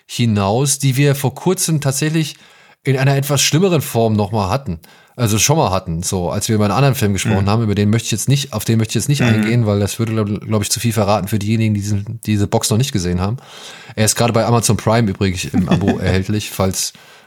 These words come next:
Speaker 1: man das irgendwie dann nachholen möchte. Aber ja,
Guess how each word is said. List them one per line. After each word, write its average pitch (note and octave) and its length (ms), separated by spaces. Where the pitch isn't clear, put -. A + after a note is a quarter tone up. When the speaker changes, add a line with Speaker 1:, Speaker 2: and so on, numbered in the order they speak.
Speaker 1:
man F#2+ 220
das G2 240
irgendwie F#2+ 260
dann F#2 180
nachholen G2 400
möchte. G#2 360
Aber A#2+ 160
ja, D#3+ 300